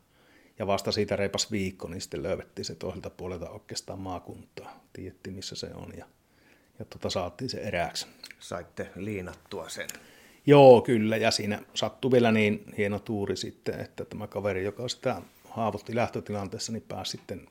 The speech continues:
Speaker 1: hoitamaan tämän homman loppuun. Mutta reikähän siltä löytyi. Joskin semmoinen reikä, että se ei haitanut tätä elukkaa. Olisi pärjännyt talvia ja oli jo siitä aika hyvin kuntoutunutkin, että raapasuna haassa, mutta,
Speaker 2: Hmm.
Speaker 1: mutta loppui hyvin, kaikki hyvin.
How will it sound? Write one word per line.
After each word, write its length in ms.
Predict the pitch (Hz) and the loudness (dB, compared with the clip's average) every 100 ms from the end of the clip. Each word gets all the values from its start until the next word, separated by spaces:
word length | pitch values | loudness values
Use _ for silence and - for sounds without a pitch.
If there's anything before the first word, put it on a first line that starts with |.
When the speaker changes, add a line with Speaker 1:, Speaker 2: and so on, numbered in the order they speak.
| - | -10
Speaker 1:
hoitamaan 360 | 87 - 101 92 | -8 -8 -12 -12
tämän 180 | - - | -14 -12
homman 260 | 107 101 | -12 -10
loppuun. 440 | - - _ - - | -12 -12 _ -20 -20
Mutta 260 | - _ - _ _ - _ | -20 _ -20 _ _ -20 _
reikähän 440 | 113 104 95 101 | 2 2 2 -2
siltä 260 | 120 127 101 | -4 -2 0
löytyi. 320 | 95 87 - - _ | 0 -2 -6 -20 _
Joskin 360 | 113 - - | 0 0 -6
semmoinen 360 | 113 107 101 95 | -6 -6 -4 -4
reikä, 300 | 98 92 90 | -2 -2 -4
että 120 | 85 | -8
se 80 | - | -10
ei 60 | 82 | -10
haitanut 400 | 85 95 92 - | -8 -8 -10 -14
tätä 240 | - 90 | -8 -8
elukkaa. 500 | 113 80 _ - - - _ _ _ _ | -8 -14 _ -16 -16 -16 _ _ _ _
Olisi 220 | 90 117 | -4 -4
pärjännyt 400 | - 98 92 92 | -2 -2 0 -4
talvia 340 | - 85 80 90 | -8 -6 -6 -8
ja 80 | 87 | -10
oli 140 | - | -10
jo 80 | - | -8
siitä 260 | 90 - - | -10 -10 -14
aika 160 | 92 | -12
hyvin 200 | 92 87 | -10 -10
kuntoutunutkin, 880 | 87 90 90 - 92 92 85 - 87 | -8 -10 -10 -10 -12 -14 -14 -14 -14
että 240 | - - 87 | -14 -12 -8
raapasuna 560 | 90 85 90 87 90 | -8 -8 -6 -6 -8
haassa, 380 | 85 87 - - | -8 -8 -8 -10
mutta, 300 | - - - _ _ | -14 -18 -20 _ _
Speaker 2:
Hmm. 180 | - 95 82 78 - - | -12 -10 -12 -16 -16 -14
Speaker 1:
mutta 160 | - | -4
loppui 260 | 104 - 143 | -4 2 6
hyvin, 200 | 139 120 | 8 8
kaikki 340 | 120 107 - | 4 0 -2
hyvin. 280 | 98 82 - | -6 -6 -12